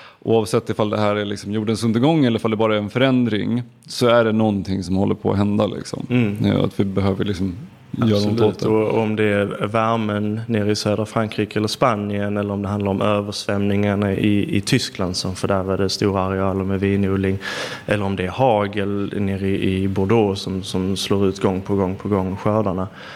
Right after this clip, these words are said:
Speaker 2: Eh, det är mycket väderförändringar som sätter hela, hela vinproduktionen på spel,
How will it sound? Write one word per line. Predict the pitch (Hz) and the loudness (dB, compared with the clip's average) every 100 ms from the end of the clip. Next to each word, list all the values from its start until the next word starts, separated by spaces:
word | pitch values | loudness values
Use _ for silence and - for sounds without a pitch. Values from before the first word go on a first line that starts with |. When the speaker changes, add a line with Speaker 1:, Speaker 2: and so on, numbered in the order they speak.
| - - | -18 -8
Speaker 2:
Eh, | 98 95 95 90 - | -2 0 0 0 0
det | 107 | 0
är | |
mycket | 110 113 127 143 - - 107 | 2 4 4 2 -2 -2 2
väderförändringar | 117 107 - 101 98 95 95 | 2 0 -2 -4 -2 -2 -2
som | - | -4
sätter | 98 95 - | -4 -4 -2
hela, | 95 98 95 92 | -2 2 2 2
hela | 98 98 92 92 92 95 - 55 | 2 2 2 2 2 2 2 0
vinproduktionen | 98 95 95 92 - 95 95 | 0 0 0 -2 0 0 0
på | 113 | 0
spel, | - 101 | 2 2